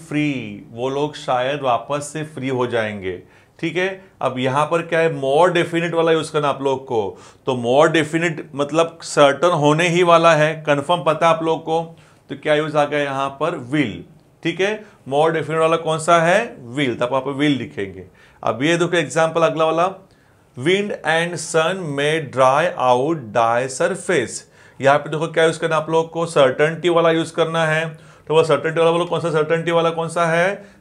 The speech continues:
सर्टेनिटी वाला will है, तो फिर देखो यहाँ पर आएगा will, wind and sun will dry out the surface, ठीक है? अब ये देखो, the Taj will be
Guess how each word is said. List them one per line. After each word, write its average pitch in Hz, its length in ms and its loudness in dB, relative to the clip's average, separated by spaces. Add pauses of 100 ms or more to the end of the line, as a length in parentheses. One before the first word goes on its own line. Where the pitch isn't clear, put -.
(100)
सर्टेनिटी 151 360 -4
वाला 165 260 2 (280)
will 175 200 6
है, 127 220 2 (220)
तो 135 60 -10
फिर 143 100 -6
देखो 151 160 -4
यहाँ 139 240 0
पर 143 120 -4
आएगा 135 340 0 (140)
will, 135 320 -2 (560)
wind 151 320 -8 (160)
and 131 260 -6
sun 143 380 -8 (120)
will 120 220 -6 (140)
dry 113 260 0 (140)
out 104 380 -4
the 120 100 -2
surface, 180 600 -6 (400)
ठीक 165 180 -2
है? 220 260 -2 (340)
अब 127 180 -6
ये 165 100 0
देखो, 170 320 -2 (1600)
the 147 100 0 (120)
Taj 156 340 4
will 170 260 0
be 175 120 -6